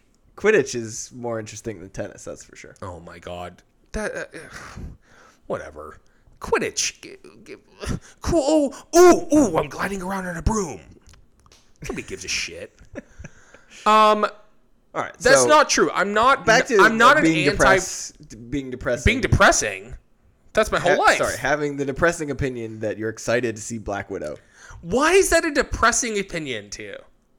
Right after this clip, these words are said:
Speaker 1: Because
Speaker 2: Because
Speaker 1: it
Speaker 2: it's
Speaker 1: All right. Marvel movies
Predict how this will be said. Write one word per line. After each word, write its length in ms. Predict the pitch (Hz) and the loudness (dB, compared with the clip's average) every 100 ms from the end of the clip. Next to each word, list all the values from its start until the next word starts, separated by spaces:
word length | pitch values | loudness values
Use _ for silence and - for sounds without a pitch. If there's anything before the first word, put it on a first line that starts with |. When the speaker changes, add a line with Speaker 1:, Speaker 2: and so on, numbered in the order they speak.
| _ _ | _ _
Speaker 1:
Because 180 | - - | -14 -6
Speaker 2:
Because 320 | 233 254 233 | 2 2 4
Speaker 1:
it 100 | 226 | -2
Speaker 2:
it's 260 | - - - _ _ _ _ _ _ _ | -4 -6 -8 _ _ _ _ _ _ _
Speaker 1:
All 100 | 113 | -14
right. 120 | 80 _ _ _ _ _ _ _ _ _ | -14 _ _ _ _ _ _ _ _ _
Marvel 320 | 156 226 330 269 | -8 -4 -4 -2
movies 460 | 214 175 147 143 | -2 0 -2 -4